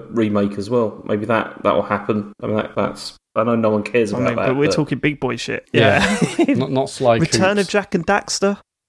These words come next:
Speaker 1: That would be cool.
Speaker 2: Maybe.
Speaker 1: I'd like that, 'cause I like the, well, okay, I only like one of those
Speaker 3: So,
Speaker 1: games, the first
Speaker 3: I
Speaker 1: one, but,
Speaker 3: haven't
Speaker 1: you know.
Speaker 3: played Jak and Daxter, and I know, uh, how different really are they to Ratchet and Clank? Are they totally different games?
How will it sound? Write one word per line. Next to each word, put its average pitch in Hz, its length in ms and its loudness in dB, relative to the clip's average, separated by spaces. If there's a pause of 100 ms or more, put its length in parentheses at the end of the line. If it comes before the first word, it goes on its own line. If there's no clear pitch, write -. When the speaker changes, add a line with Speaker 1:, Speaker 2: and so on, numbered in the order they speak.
(120)
Speaker 1:
That 190 120 2
would 147 80 2
be - 80 -4
cool. 180 140 0
Speaker 2:
Maybe. 185 440 2
Speaker 1:
I'd 117 140 2
like 151 200 2
that, 139 440 -2
'cause 123 140 -6
I 120 80 4
like 135 200 2
the, - 180 -8
well, 107 300 0
okay, 104 160 -2
I 101 40 4
only 110 160 0
like 107 140 0
one 110 140 2
of 98 80 -2
those 92 80 2
Speaker 3:
So, - 140 0
Speaker 1:
games, - 400 -2
the - 100 -8
first 127 160 2
Speaker 3:
I 175 100 2
Speaker 1:
one, 196 80 2
but, 170 60 0
Speaker 3:
haven't 208 180 2
Speaker 1:
you - 60 -2
know. 196 40 -6
Speaker 3:
played 190 320 0 (120)
Jak 135 240 -2
and 113 100 -4
Daxter, 104 640 -2
and 123 320 0
I 131 80 0
know, 120 480 0 (520)
uh, 127 100 0
how 208 240 0
different 175 360 -4
really 135 180 0
are 123 140 0
they 120 60 -2
to 120 100 -8
Ratchet 117 320 -4
and 104 100 -6
Clank? 101 260 -4
Are 113 80 0
they 120 120 0
totally 143 260 -2
different 139 240 -2
games? 98 500 -4